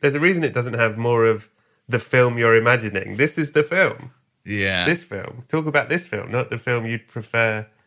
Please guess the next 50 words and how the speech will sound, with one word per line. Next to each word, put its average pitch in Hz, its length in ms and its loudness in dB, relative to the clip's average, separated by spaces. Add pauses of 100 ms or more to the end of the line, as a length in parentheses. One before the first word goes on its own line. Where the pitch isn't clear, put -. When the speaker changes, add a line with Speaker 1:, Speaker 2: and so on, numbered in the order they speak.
Speaker 1:
if - 180 -8
you 117 280 -6
made 95 260 -4
it. - 240 -12
Do 120 80 -10
you 123 60 -2
know 123 60 -2
what 123 80 -6
I 135 100 -2
mean? 151 140 -8 (200)
Speaker 2:
Uh, 127 140 -4
absolutely, 151 680 -4
yeah. 104 240 -4 (340)
I 139 60 -6
do 269 160 -6
think 262 180 -6
it's 180 100 -4
an 175 80 -10
interesting 160 200 -6
discussion, 156 540 -6
that 87 140 -10
one 101 160 -8
of, 92 160 -12
like, 87 220 -8 (240)
do 151 100 -4
you 165 200 -2
need 143 380 -4
to 123 120 -2
have 107 260 -6
been 120 220 -4
part 107 320 -4
of 92 100 -14
that - 180 -8
process? - 720 -6
Like, 101 140 -10
do 139 120 -2
you 165 140 0
have 135 300 -2
to 107 160 -6
have 98 180 -10
worked 107 380 -4
in 95 100 -6
film 82 300 -8
in 80 60 -4
some 98 180 -6
capacity 80 640 -10
to - 120 -8
really 98 480 -8
be 87 140 -12
able 82 420 -10